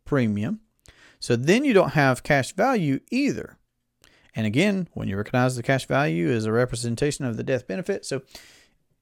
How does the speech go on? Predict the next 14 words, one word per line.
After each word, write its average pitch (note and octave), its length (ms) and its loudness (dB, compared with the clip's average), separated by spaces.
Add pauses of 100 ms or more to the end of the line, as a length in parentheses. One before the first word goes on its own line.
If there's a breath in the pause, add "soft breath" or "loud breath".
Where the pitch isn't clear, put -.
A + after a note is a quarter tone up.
(400)
it D3+ 220 2
self-cannibalizes B2+ 1400 2 (240)
over A2 240 2
time, G#2 400 -2 (580)
and A#2 200 0
then A2+ 100 2
it's - 240 -2
much C3+ 380 0
more E3+ 160 0
likely C#3 340 2
not C3+ 200 0
even C3+ 260 0
to - 100 -6
be A2+ 340 -2